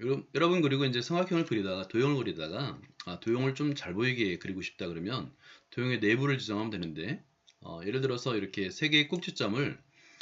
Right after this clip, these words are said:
시계 반대 방향으로 설정해 주세요. 제가 왜 꼭 시계 반대 방향이라고 말하냐면,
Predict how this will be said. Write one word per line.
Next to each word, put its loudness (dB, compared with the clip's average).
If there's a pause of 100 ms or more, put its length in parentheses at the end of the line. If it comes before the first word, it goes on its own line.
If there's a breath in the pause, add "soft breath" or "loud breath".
(180 loud breath)
시계 2
반대 2
방향으로 0
설정해 -6
주세요. -10
제가 -2
왜 2
꼭 -4
시계 0
반대 -2
방향이라고 -4
말하냐면, -6